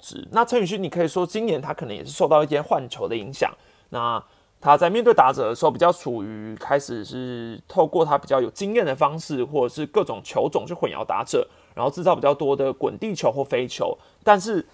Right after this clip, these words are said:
直接三振打者的能力确实是比较低了，确实是比较低了。好，所以没错，现在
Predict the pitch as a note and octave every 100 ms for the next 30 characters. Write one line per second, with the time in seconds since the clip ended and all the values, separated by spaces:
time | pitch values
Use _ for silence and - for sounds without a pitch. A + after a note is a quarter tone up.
0 | - F3 F3 A#3+ A#3+ G#3 G#3+ F3 D3 D3
1 | - G#2 A2 A2 A#2+ G#3+ E3 - - E3+
2 | - B2 - C3+ - _ _ - _ E3+
3 | B2+ _ B2 B2 - - _ - G3 C3
4 | C3+ - - B2 - _ G#2+ A2 A#2+ -
5 | _ _ - D2 - _ _ - B2 A2+
6 | F#2+ F2+ - - A#2+ - E3 - - _
7 | F#3 D#3+ D#3